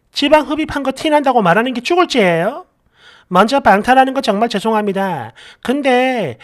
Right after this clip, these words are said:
저랑 같은 여자분들이 여기 많으니까 그래서 올리는 거고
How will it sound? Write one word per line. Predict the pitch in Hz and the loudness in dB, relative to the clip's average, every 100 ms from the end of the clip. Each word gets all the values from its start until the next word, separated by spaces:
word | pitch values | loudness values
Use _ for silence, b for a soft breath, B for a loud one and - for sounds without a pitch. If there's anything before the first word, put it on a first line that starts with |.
| B | B
저랑 | - 277 294 285 | 2 4 4 4
같은 | 277 285 294 | 0 0 -4
여자분들이 | 269 269 269 254 226 | -2 -2 -4 -4 -2
여기 | 240 233 | -2 -2
많으니까 | 160 220 269 - 202 180 196 190 143 120 - | -2 -2 -4 0 2 2 -2 -4 -8 -10 -8
그래서 | 285 285 254 | -4 0 0
올리는 | 262 247 220 | 0 0 0
거고 | 185 233 262 156 113 | 0 -2 -2 -4 -8